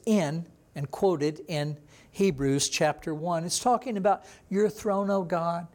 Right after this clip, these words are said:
is forever and ever. A scepter of righteousness is the scepter of your kingdom. You have loved righteousness and hated sin. Therefore, God, your God, has anointed you with the oil of gladness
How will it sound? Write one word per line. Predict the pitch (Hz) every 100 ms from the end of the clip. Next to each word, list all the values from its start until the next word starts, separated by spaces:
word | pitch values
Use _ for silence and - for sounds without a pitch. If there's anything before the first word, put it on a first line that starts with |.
| _
is | -
forever | - 147 151 160 165
and | 151
ever. | 156 165 160
A | 143
scepter | - 156 160 165
of | 139
righteousness | 143 156 160 160 - 165 151 - - - -
is | 143 -
the |
scepter | - - 151 151 165
of | 151
your | 139 131
kingdom. | - 175 165 156 165 165 - - -
You | 160 233 214
have | 220 175
loved | 175 175 180 190 - - - -
righteousness | 156 165 196 202 196 - 202 196
and | 135 123
hated | 139 165 165 175 175 - - -
sin. | - - 165 165 180 190 - - -
Therefore, | 170 165 175 160
God, | 170 165 165 147
your | 151 170
God, | 165 160 156
has | 135
anointed | 151 131 139 156 175 - 143
you | 170 170
with | 160 -
the | -
oil | 160 151 160 156
of | 127
gladness | 143 143 147 147 147